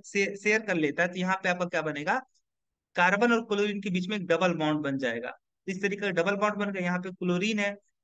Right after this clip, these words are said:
यहाँ पे दो, दो चार, एक पांच, पांच इलेक्ट्रॉन यहाँ पे आपके क्लोरीन के पास में होंगे। तो ये जो अनपेड electron था, अब वो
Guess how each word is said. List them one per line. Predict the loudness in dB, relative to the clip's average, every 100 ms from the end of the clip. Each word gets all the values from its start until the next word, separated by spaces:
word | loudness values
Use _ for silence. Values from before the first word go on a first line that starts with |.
| -2
यहाँ | 2 2
पे | 4 2
दो, | 2 6 8 6 2 -8 _ _ _
दो | -6 -4
चार, | 2 4 6 4 0 -2
एक | 0 0
पांच, | 0 -2 -8 _ 2
पांच | 2 4
इलेक्ट्रॉन | 2 2 2 4
यहाँ | 2 2
पे | 2
आपके | 0 2 -2
क्लोरीन | -2 _ _ -4 0 2 0
के | -2
पास | 0 0 0
में |
होंगे। | -4 -4 -8
तो | -10 _ -8
ये | 4 6
जो | 8
अनपेड | 6 4 4 4
electron | 4 2 2 2 2
था, | 0
अब | 2 2
वो | 4